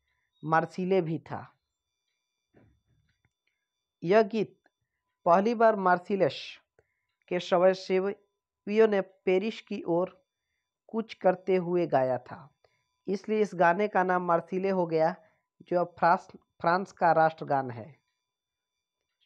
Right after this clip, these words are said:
क्रांतिकारी युद्धों से जनता को भारी क्षति एवं आर्थिक कठिनाइयां झेलनी पड़ी। पुरुषों के मोर्चे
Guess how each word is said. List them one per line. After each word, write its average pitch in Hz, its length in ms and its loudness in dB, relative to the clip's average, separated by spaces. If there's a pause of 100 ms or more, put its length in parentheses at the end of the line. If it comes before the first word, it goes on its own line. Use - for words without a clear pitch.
(1500)
क्रांतिकारी 220 680 0
युद्धों 233 300 -2
से 240 160 0
जनता 190 360 0
को 214 200 -4
भारी 170 260 2
क्षति 196 460 -10
एवं 170 220 -6
आर्थिक 165 380 -2
कठिनाइयां 180 500 -4
झेलनी 165 320 -4
पड़ी। 165 400 -6 (560)
पुरुषों 202 340 -4
के 233 180 0
मोर्चे 208 560 -2